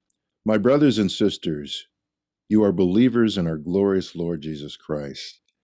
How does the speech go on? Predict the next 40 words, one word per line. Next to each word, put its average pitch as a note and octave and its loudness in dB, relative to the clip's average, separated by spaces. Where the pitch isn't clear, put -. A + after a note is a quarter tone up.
so G2 0
treat C3+ 2
everyone E2+ 0
the D#2 -6
same. D#2 -6
Suppose D#3+ 2
a C3 4
man G2+ 0
comes G2 -2
into F#2+ -4
your E2 -4
meeting E2 -6
wearing F2 -4
a D#2 -10
gold F2+ -2
ring F2+ -4
and D#2 -10
fine E2 -6
clothes, D2+ -8
and G2 0
suppose B2+ 2
a - -6
poor C3+ 0
man E2 -6
in F2 -2
worn-out G2 0
clothes D#2 -6
also G#2+ 0
comes D2 -8
in. - -16
Would C3+ 2
you E3+ 4
show E3 2
special C#3 0
attention B2+ -4
to - -12
the F#2+ -2
one F#2+ 0
who F#2+ -2
is D#2 -6